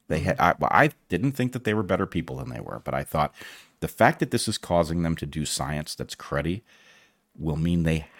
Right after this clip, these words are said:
have to do something to fix it because they don't want to continue publishing papers that will ultimately turn out to be wrong based on bad mice.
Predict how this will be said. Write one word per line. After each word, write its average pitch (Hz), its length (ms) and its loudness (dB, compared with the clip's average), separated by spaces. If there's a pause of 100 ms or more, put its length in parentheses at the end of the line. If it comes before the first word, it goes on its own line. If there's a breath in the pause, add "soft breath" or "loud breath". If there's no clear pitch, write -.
have 147 240 0
to - 80 -4
do 64 160 -6
something 65 400 -8
to 64 80 -10
fix - 280 -8
it - 120 -8
because 71 240 -8
they 65 100 -6
don't 78 240 -2
want 78 160 -2
to - 40 -10
continue 98 480 0
publishing 76 440 -4
papers 71 380 -6
that - 120 -6
will 69 100 -4
ultimately 69 420 -6
turn 69 200 -6
out 64 160 -6
to - 80 -18
be 67 80 -10
wrong 85 480 2 (420 loud breath)
based 82 260 -2
on 82 120 0
bad 69 220 -2
mice. 50 320 -6